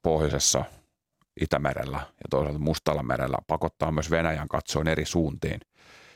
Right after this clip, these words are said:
missä, missä Venäjä sit mahdollisesti joutuu myös venyttämään niitä omia kykyjään sille pitkälle, pitkälle linjalle.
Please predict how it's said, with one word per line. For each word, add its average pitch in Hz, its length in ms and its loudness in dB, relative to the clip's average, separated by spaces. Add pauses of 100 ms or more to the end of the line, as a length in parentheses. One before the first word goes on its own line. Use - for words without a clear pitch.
(180)
missä, 64 360 2
missä 73 260 2
Venäjä 76 280 2
sit - 120 -8 (440)
mahdollisesti 85 480 2
joutuu 92 320 4
myös 98 220 2
venyttämään 82 540 0
niitä 80 200 0
omia 78 380 0 (240)
kykyjään 69 440 0
sille 78 200 -4
pitkälle, 78 440 0 (480)
pitkälle 78 380 2
linjalle. 69 420 0